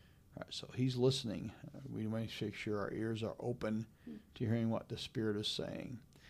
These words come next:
Speaker 1: All right, so that was the dead church.
Speaker 2: Yeah.
Speaker 1: It has a reputation for being alive. Sardis.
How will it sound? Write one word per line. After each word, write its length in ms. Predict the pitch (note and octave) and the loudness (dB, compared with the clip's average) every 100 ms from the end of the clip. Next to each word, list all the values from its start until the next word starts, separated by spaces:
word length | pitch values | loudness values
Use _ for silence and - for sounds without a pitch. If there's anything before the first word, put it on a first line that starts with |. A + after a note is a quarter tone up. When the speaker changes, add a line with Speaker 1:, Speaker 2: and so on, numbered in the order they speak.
| - - - | -20 -18 2
Speaker 1:
All 80 | C3+ | 10
right, 100 | D3 | 10
so 140 | D#3 D#3 | 12 12
that 180 | F#3 F#3+ | 12 12
was 160 | D3+ | 10
the 80 | D3+ | 10
dead 500 | A#2+ G#2+ C#3+ C3+ C#3 | 4 4 8 10 10
church. 640 | - - B2 - - - - - | 4 6 8 6 2 -2 -2 -12
Speaker 2:
Yeah. 180 | A#3 F#3+ F#2+ F3+ - | -8 -6 -8 -6 4
Speaker 1:
It 80 | B2+ | 10
has 160 | C#3 | 12
a 60 | B2+ | 12
reputation 680 | B2 C3+ C#3+ C#3+ C3+ C3+ | 10 10 6 8 8 6
for 120 | A#2+ A#2 | 0 6
being 200 | B2+ B2 | 8 10
alive. 480 | A2+ A#2 A#2 G2+ - | 10 10 10 8 6
Sardis. 460 | D3 D3 C3 - | 12 12 12 10